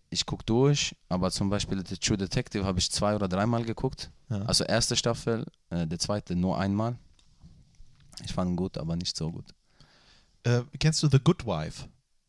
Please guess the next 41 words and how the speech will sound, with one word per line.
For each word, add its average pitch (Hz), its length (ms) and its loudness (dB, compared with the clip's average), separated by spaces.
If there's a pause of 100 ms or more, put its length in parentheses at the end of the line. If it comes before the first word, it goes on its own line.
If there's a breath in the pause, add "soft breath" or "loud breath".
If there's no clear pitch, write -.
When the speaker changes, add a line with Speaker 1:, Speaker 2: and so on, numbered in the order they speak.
(360)
Speaker 1:
Äh, 98 300 -6
Speaker 2:
Auf - 80 -2
Netflix. - 520 -6
Speaker 1:
Ja, 95 340 -2
kenn 101 240 -2
ich, 90 200 -4
aber 90 220 -6
habe 92 140 -6
ich - 120 -10
nicht - 140 -14
gesehen. 95 220 -8
Speaker 2:
Hast 139 140 2
du 160 40 2
nicht 170 180 -2
gesehen? 143 320 0 (200)
Speaker 1:
Nee. 95 60 -10 (180)
Speaker 2:
Muss 147 180 4
ich 143 60 -2
dir 139 120 2
sagen, 127 480 -2
ist - 240 -8
eine 123 200 0
Speaker 1:
Ist 123 80 0
Speaker 2:
meiner 123 160 2
Speaker 1:
gut. 120 100 2
Speaker 2:
Lieblingsserien. 104 640 -2
Speaker 1:
Ja. 104 180 2
Speaker 2:
Ja? 107 180 -4 (340 loud breath)
Das 110 160 -2
ist - 180 -12 (100)
eine 113 140 -4
Frau, 123 380 2
die, 113 220 -2
äh, 98 440 -4 (200)
verheiratet 127 600 -2
ist 139 300 -2
und, 98 420 -8
äh, 95 300 -4 (400 loud breath)
war 123 140 4
mal 147 140 4
Anwalt, 156 600 2